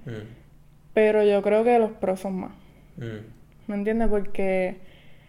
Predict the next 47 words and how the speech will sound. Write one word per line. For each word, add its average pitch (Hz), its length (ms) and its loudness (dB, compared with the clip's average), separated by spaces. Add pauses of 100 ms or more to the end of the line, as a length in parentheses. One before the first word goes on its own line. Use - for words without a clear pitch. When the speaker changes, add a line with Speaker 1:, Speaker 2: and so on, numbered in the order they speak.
(320)
Speaker 2:
yo, 196 1160 -2 (500)
yo 196 240 -2
creo 196 160 0
que 208 60 -2
eso 214 160 -6
no 214 100 -2
le 214 60 0
da 214 100 0
una 208 140 -6
satisfacción 208 680 -4
a 208 100 -4
uno 208 220 -4
mismo, 214 360 -6 (300)
de 196 240 -2
que 190 120 0
tú 190 100 -6
estás 202 240 -6
logrando 202 880 -2
poner 190 300 -4
algo 196 400 -2 (140)
en 196 160 -8
el 190 80 -6
mundo 202 480 -4
que, 185 460 -6 (960)
que 208 320 2
no 202 100 -2
es 208 60 -4
que 320 180 2
porque 240 280 2
para 196 260 2
ti 202 80 -2
va 202 100 0
a 196 40 -2
ser 190 140 -4
bueno, 226 240 0
porque 196 140 0
obviamente 202 420 -2
si 196 60 2
tú 190 120 0
haces 190 200 2
algo, 220 280 2
tú 202 100 -2
piensas 202 300 -4
que, 180 440 -2 (420)
diantre, 196 420 -2
es 185 100 -4
bueno. 202 280 -4